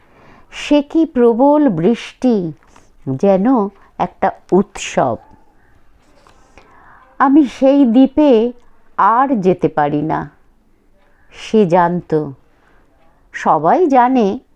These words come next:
শৈশবে আর ফেরা যায় না। এখন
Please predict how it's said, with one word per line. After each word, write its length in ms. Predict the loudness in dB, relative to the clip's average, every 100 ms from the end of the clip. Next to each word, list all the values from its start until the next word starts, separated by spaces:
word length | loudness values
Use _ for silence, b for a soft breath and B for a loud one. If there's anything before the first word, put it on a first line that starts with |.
| _ b b b b b b
শৈশবে 960 | -16 -4 0 2 0 -2 -2 0 2 4
আর 280 | 4 2 -2
ফেরা 320 | -2 0 2 0
যায় 320 | 0 -2 -4
না। 260 | -8 -14 -20 _ _ _ _ -20 _ _ b b b b b b _ _
এখন 520 | 0 0 0 0 0